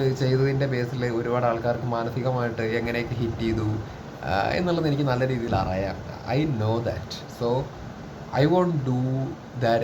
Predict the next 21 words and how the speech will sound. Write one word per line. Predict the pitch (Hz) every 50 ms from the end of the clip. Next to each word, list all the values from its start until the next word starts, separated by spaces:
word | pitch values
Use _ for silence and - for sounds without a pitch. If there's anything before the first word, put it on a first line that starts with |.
| 104 98
again. | 95 101 98 95 92 90 - - - - - - - - - - - -
ആ, | - 98 104 107
എൻ്റെ | 110 120 135 127
ഭാഗത്ത് | 127 127 123 135
നിന്ന് | 131 123 123
ഇനി | 117 117
ആ | 113 113
ഒരു | 113 113 110
തെറ്റ് | 104 104 107 101
പറ്റില്ല. | 92 85 - - 82 - - - - - - - - - - - - - -
അപ്പോൾ | - - 113 123 131 131 143 - - - - 113 127
ഞാനൊരു | 160 196 196 190 180 165 160
ലിമിറ്റിനപ്പുറം | 147 143 131 139 143 139 120 117 123 117 117 113 110
ആരെയും | 113 113 120 117 110 101
വിമർശിച്ചുകൊണ്ട് | 101 98 - - 101 104 107 104 104 101 92 92
പോവില്ല. | 87 87 87 85 85 82 85 135 - - - - 95
ഏ? | 95 110 - - - - - - -
ഇപ്പം | - - 110 107 104
ജാസ്മിനെ | 104 101 104 104 113 110 110 110
ആണെങ്കിലും | 104 104 104 104 104 104 110
ഗബ്രി | 107 107 110 110